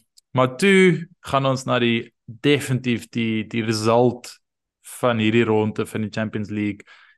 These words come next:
heel moontlik die result van die, uh, group stage of the Champions League. En, ehm, dit was Newcastle teen P S G. Ehm,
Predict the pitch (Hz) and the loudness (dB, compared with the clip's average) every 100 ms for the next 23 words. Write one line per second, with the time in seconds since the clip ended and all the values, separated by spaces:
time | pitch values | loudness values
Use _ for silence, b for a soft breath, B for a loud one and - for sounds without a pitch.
0 | - 120 135 131 123 117 120 104 117 107 | -4 2 4 4 2 0 -2 -2 -2 -2
1 | 101 107 110 113 - - 120 113 104 107 | -2 0 0 -2 -6 -6 -4 -2 -2 -2
2 | 104 98 - b b b b b b b | -2 -2 -8 b b b b b b b
3 | b b _ - 113 107 107 110 110 - | b b _ -6 -2 0 0 -2 -4 -8
4 | 117 101 117 170 170 - 113 104 104 98 | -6 0 4 2 0 -2 0 0 -4 -6
5 | 90 104 98 101 90 101 98 98 - _ | -6 -6 -6 -8 -8 -8 -8 -10 -20 _
6 | _ _ _ B B B B B _ 127 | _ _ _ B B B B B _ -2
7 | 120 117 117 113 113 110 107 107 104 104 | 0 2 0 0 2 2 0 -2 -8 -12
8 | _ _ _ _ _ _ _ _ _ _ | _ _ _ _ _ _ _ _ _ _
9 | _ _ 120 123 127 135 123 - 127 127 | _ _ -6 -6 0 0 0 -2 0 2
10 | 135 139 135 131 135 135 135 135 135 135 | 2 2 0 0 -2 0 0 0 0 0
11 | 135 - 156 110 - _ _ _ 123 120 | -2 -4 -4 -4 -8 _ _ _ 0 2
12 | 120 117 113 113 110 107 107 | 2 2 0 0 -2 -6 -8